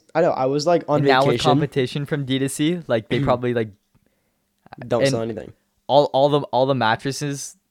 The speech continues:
Speaker 2: all that money that they make selling the mattress, like, half of that goes as a commission to, like, the person who sold it. Like, there's no way they make money. They're,
Speaker 1: Yeah.
Speaker 2: they're laundering money, a hundred percent.
Speaker 1: Definitely, 'cause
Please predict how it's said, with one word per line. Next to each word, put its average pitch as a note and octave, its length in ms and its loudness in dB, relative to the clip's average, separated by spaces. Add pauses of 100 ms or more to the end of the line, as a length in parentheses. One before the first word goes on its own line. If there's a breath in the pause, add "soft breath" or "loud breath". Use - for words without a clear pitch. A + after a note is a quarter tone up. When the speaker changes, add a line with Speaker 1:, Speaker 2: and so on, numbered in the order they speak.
(180)
Speaker 2:
all B2+ 140 2
that C3 100 2
money A#2+ 220 -2
that B2 140 -2
they B2 60 -6
make A#2 180 -6
selling A#2+ 220 -4
the A#2 40 -8
mattress, G#2+ 280 -6
like, A#2+ 120 -6
half - 260 -6
of A#2 60 -14
that A#2 140 -4
goes A2+ 180 -4
as A2+ 120 -8
a G#2+ 40 -12
commission A2 460 -10
to, - 80 -12
like, A2 140 -10
the - 80 -16
person A2 300 -14
who G2 60 -16
sold G2 280 -14
it. B2 160 -14
Like, F#2 160 -18 (280)
there's G#2+ 180 -14
no G#2+ 220 -6
way A#2+ 160 -4
they A#2 120 -4
make A2+ 160 -10
money. A#2+ 200 -8
They're, A#2+ 120 -4
Speaker 1:
Yeah. C#3 240 -2
Speaker 2:
they're B2+ 120 -2
laundering A2+ 460 -6
money, G#2 280 -8
a - 60 -14
hundred G#2+ 200 -8
percent. G2+ 340 -12 (680)
Speaker 1:
Definitely, A#2+ 360 -4
'cause B2+ 300 -6